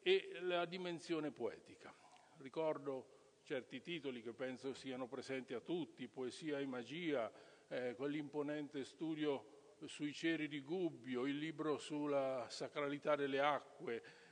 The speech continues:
e il sacrilegio, sacrilegio dei ponti. Eh, sono, sono alcuni titoli delle sue opere più importanti che ci ha lasciato. Eh, io le avevo fatto avere delle mie pubblicazioni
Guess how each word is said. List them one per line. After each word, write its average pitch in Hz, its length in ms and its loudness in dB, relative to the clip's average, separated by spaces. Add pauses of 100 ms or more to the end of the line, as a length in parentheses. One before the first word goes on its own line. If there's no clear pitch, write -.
e 131 300 0
il 127 120 -2
sacrilegio, 139 600 0 (560)
sacrilegio 135 580 0
dei 131 160 -2
ponti. 139 580 0 (520)
Eh, 139 160 -2
sono, 156 280 -2
sono 160 680 0
alcuni 170 440 0
titoli 127 420 -2
delle 123 300 0
sue 139 300 0
opere 139 480 4 (340)
più 151 220 0
importanti 139 920 0
che 135 140 -4
ci 131 100 -6
ha 123 60 2
lasciato. 117 640 -4 (340)
Eh, 127 340 -6
io 202 240 4
le 185 80 6
avevo 165 320 2
fatto 160 360 2
avere 147 360 0
delle 131 220 -2
mie 160 220 -2
pubblicazioni 135 920 -2